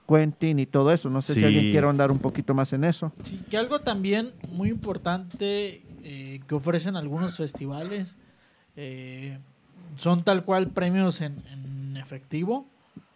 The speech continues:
Speaker 2: Sí.
Speaker 3: Eh,
Speaker 1: Sí.
Speaker 3: hay festivales que, y vamos a poner el caso de, del Festival de Guadalajara, que ellos directamente han fila-, financiado el terminar de, de producir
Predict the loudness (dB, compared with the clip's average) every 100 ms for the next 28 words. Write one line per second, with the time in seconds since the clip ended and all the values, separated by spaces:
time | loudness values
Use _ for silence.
0 | _ 0 4 6 4 0 4 4 4 -2
1 | _ _ _ -6 -2 2 0 2 2 4
2 | 2 0 -4 0 2 2 0 -2 -4 -6
3 | -12 -6 2 4 4 0 0 0 0 0
4 | -2 -2 -2 -4 -6 -10 -12 -14 -6 -2
5 | 0 2 4 4 2 0 -4 -4 -8 _
6 | _ _ _ -12 0 4 4 4 4 2
7 | -2 -4 -4 0 0 0 -2 -2 -2 -4
8 | -4 0 0 0 4 4 4 0 _ _
9 | -8 -6 -6 -6 -6 -8 -4 -4 -2 -4
10 | -2 -2 0 2 2 -2 -4 -4 -6 -4
11 | -6 -6